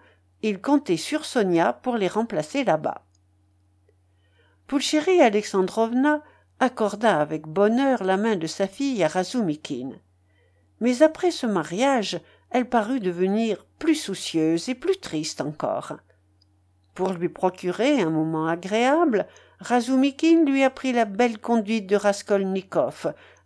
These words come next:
à l'égard de l'étudiant et de son vieux père. Il lui raconta aussi comment,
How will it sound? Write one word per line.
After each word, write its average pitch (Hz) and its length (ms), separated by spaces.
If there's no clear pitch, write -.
à 170 80
l'égard 180 400
de 170 100
l'étudiant 226 600
et 294 100
de 247 140
son 247 220
vieux 226 240
père. 135 460
Il 170 160
lui 165 100
raconta 165 600
aussi 269 380
comment, 285 500